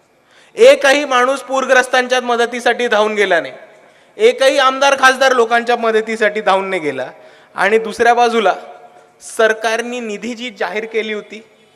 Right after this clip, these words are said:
ती मदत नाही, तर तिकडच्या श-, पूरग्रस्तांच्या तोंडावरचा अपमान होता, अशी परिस्थिती. तुम्ही मदत काय जाहीर केली बघा. जर एका माणसाचं घर दोन दिवसापेक्षा जास्त पाण्याखाली असेल,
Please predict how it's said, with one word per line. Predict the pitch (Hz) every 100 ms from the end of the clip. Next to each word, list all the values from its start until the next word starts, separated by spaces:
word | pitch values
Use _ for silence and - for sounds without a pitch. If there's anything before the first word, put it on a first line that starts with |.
| _ _ _ _
ती | 247
मदत | 233 208 208 247 262 247
नाही, | 240 240 - - _
तर | 226
तिकडच्या | 220 226 226 226 254
श-, | 247
पूरग्रस्तांच्या | - 233 226 233 220 254 240 247
तोंडावरचा | 247 208 208 220 226 220 247
अपमान | 185 190 214 226
होता, | 214 214
अशी | 190 180
परिस्थिती. | 185 175 160 156 - 127 113 - _ _ _ _ _ _ _ _ _ _ _
तुम्ही | 240 269
मदत | 240 226 294 294
काय | 269
जाहीर | 247 233 247
केली | 240 240
बघा. | 233 202 170 - - - - - _ _ _ _ _ _ _ _ _ _ _ - 170
जर | 254 285 - - - - - - _ _ _ _ _ -
एका | 214 240
माणसाचं | 247 233 240 247 247 254
घर | 208 220 247
दोन | 202 220 240 240
दिवसापेक्षा | 233 233 233 226 226 240
जास्त | 214 214 -
पाण्याखाली | 233 220 202 220 226 214 226
असेल, | 214 - 277 - -